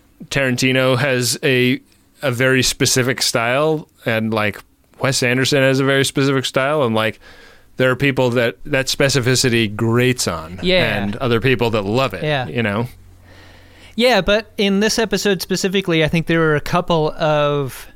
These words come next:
Speaker 2: areas where Alexander Siddig takes a shot with an interesting perspective,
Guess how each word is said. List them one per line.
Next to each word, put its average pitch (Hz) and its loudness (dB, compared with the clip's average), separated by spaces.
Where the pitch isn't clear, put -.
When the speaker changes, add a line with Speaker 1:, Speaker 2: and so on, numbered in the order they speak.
Speaker 2:
areas 160 2
where 147 0
Alexander 170 2
Siddig 156 -2
takes 165 -2
a 156 2
shot 156 0
with 156 -2
an 151 -2
interesting 147 -2
perspective, 151 0